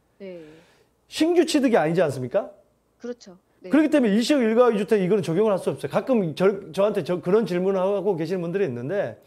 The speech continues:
Speaker 1: 네.
Speaker 2: 일시적 일가구주택은 할 수 없고요.
Speaker 1: 네.
Speaker 2: 어, 그다음에 그러면은 거주주택 비과세도 만약에 이게 입주를 하게 되면,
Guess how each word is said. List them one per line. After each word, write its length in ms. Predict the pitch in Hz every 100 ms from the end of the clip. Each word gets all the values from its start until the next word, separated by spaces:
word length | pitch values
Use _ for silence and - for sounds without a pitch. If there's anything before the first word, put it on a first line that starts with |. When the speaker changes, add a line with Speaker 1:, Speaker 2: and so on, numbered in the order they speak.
| - - -
Speaker 1:
네. 140 | 196 170
Speaker 2:
일시적 320 | 190 277 254
일가구주택은 640 | 202 220 240 214 226 214
할 100 | 226
수 120 | 240
없고요. 520 | 220 120 202 147 107 - _ _ _ _ -
Speaker 1:
네. 280 | 175 196 240 -
Speaker 2:
어, 520 | 175 180 175 175 175 175
그다음에 320 | 240 262 226
그러면은 640 | 202 226 208 220 165 110 - _ _ _ _ _ _ _ _ _ _ _ _
거주주택 640 | - 269 294 294 277 285 220
비과세도 1400 | 254 277 247 247 240 233 226 226 220 214 247 294 330 - _ _ _ _ _ _ _ _ _ -
만약에 360 | 175 247 269 226
이게 180 | 185 208
입주를 340 | 190 285 262
하게 120 | 220
되면, 480 | 196 185 214 135